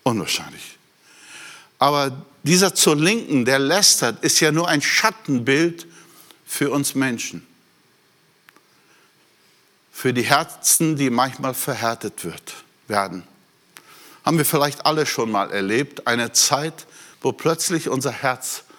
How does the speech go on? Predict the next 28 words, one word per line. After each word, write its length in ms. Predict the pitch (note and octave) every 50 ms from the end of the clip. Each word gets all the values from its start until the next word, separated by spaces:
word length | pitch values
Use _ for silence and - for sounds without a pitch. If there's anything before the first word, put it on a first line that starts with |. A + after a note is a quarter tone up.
| - _ _
hart 460 | - - A2+ G#2+ G2+ F#2+ - - -
wurde. 320 | E2+ F2+ F2+ F2+ E2 F2 - - _ _ _ _ _ _ _ _ _ _ _ _ _ _
Ich 140 | - - C#3
habe 160 | C#3+ C#3 D3
es 100 | - -
erlebt, 460 | - C#3+ D3 C#3+ B2 A2 - - -
ein 180 | - A#2 B2+ C3+
Jahr 180 | B2+ A#2 G#2
lang, 220 | F#2 F2 C#2+ C2+ - - - - - - - _ _ _ _ _ _ _ _ _ _ _ _ _ _ _ _ _ _ _ _ _ _ _ _ _ _ _ _ _ _ _ _ _ _ _ _ _ _
wo 60 | - F2+
mich 260 | G2+ A2 G#2 - -
nichts 340 | E3 F#3 - - - - -
mehr 160 | E3+ C#3+ -
angesprochen 600 | B2+ A#2+ G#2 F#2+ - - F#2+ E2+ - - F2+ E2+ -
hat. 200 | - - - - _ _ _ _ _ _ _ _ _ _ _ _ _ _ _ _ _ _ _ _ _ _ _ - _ _
War 120 | - G#2+
von 200 | - - C3+ B2
Brasilien 480 | G#2+ A2 A2 G#2 G#2 C#3 D3 D3+ C#3+ B2+
als 220 | G2 G2+ G2 - -
junger 240 | D#3+ D#3+ D3 C#3 B2+
Mann 400 | B2 A#2+ A#2+ B2+ C3 B2+ B2 - -
nach 120 | - A#2 -
Deutschland 400 | - A#2+ B2+ - - A2+ A2+ A2
gekommen, 380 | F#2+ - - G#2+ G#2 A2+ - - _ _ _ _ - - - - - _ _ _ _ _ _ _ _ _
war 200 | _ A2+ G#2+ A2
zum 200 | - - - G2+
Studium 500 | - - - - D3+ D#3 C#3 C3+ C3+ B2+
hier 280 | A2+ A#2+ A#2+ A#2+ A#2+ A#2